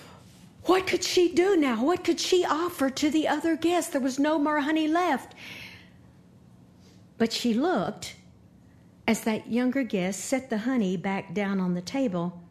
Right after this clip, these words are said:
and the jar began to fill itself. It filled itself with honey all the way to the brim. And that was when the old couple knew.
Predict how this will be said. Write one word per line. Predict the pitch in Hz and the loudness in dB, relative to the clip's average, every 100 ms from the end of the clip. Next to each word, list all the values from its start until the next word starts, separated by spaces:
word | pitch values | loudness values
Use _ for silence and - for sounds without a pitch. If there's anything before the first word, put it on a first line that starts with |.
| - - - - | -20 -20 -20 -4
and | 202 196 | 0 0
the | |
jar | 180 277 269 202 190 | 0 -2 0 0 -2
began | 185 196 190 190 | -2 0 0 -2
to | 208 | -4
fill | - 302 175 | -4 -2 -2
itself. | - - 175 156 175 - - - - - - - - - - - - - - | -6 -10 -8 -8 -10 -14 -20 -20 -20 -20 -20 -20 -20 -20 -20 -20 -20 -12 -10
It | 185 | -10
filled | - 302 302 | -2 0 0
itself | 233 - 196 185 - | -2 -4 -6 -6 -6
with | 196 | -8
honey | - 254 180 165 | -4 -2 -2 -6
all | - 185 | -6 -4
the | 180 | -4
way | 180 180 | -4 -6
to | 180 | -6
the | 175 | -6
brim. | 170 233 226 151 175 - - - - - - - - - - - - - - - - - - - - _ - _ - - - - - | -4 -4 -2 -4 -6 -10 -20 -20 -20 -20 -20 -20 -20 -20 -20 -20 -20 -20 -20 -20 -20 -20 -20 -20 -20 _ -20 _ -20 -20 -20 -12 -4
And | 185 | -2
that | 190 220 226 | -2 -2 -4
was | 233 - | -6 -2
when | 208 208 | 0 2
the | 190 | 2
old | 185 185 | 0 -2
couple | 185 180 180 165 | -4 -8 -4 -4
knew. | 165 165 127 131 | -2 -2 -2 -8